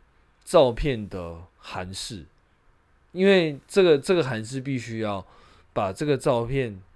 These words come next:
的资料当作是 input 喂进去，那经过一个方程式的运算之后，它会出现一个 output，这 output 就可以呈现说这个照片到底是人还是不是人。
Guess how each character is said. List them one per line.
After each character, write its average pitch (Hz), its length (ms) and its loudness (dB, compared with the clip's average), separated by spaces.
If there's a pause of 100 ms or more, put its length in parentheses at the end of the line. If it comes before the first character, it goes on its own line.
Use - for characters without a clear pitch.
(120)
的 104 240 -4
资 120 240 -14
料 110 320 -4 (240)
当 123 260 -6
作 123 180 -6
是 117 200 -10
input 110 440 -12
喂 110 160 -4
进 104 200 -12
去， 95 300 -16 (400)
那 110 420 -6 (100)
经 139 260 -6
过 135 280 0
一 110 80 -8
个 110 160 -6
方 120 180 -8
程 110 80 -8
式 117 120 -10
的 110 60 -8
运 117 160 -12
算 107 220 -10
之 104 120 -14
后， 104 180 -8
它 107 120 -12
会 110 200 -6
出 110 240 -12
现 110 140 -8
一 101 40 -12
个 90 100 -12
output， 95 360 -10 (320)
这 - 120 0
output 139 300 2
就 139 140 -2
可 135 100 -2
以 113 40 -4
呈 101 240 -12
现 110 220 -10
说 104 240 -8
这 143 160 -6
个 131 60 -2
照 110 180 -6
片 101 220 -12
到 101 160 -8
底 85 80 -16
是 101 280 -14
人 82 180 -14
还 85 140 -20
是 90 100 -20
不 85 120 -20
是 82 180 -18
人。 69 140 -20